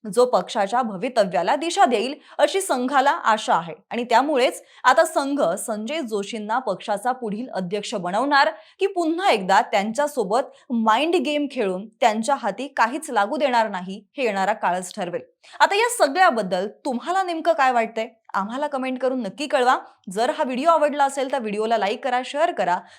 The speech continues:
सोबतच आपल्या विश्वासभारी या YouTube चॅनलला सबस्क्राईब करायला विसरू नका.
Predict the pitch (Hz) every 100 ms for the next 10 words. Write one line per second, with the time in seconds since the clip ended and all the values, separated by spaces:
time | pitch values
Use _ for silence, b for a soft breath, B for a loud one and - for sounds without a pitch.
0 | - 320 311 381 392 392 220 226 208 208
1 | 247 254 226 240 240 254 233 262 359 269
2 | 226 196 170 190 185 175 - 277 277 269
3 | 269 220 214 240 226 240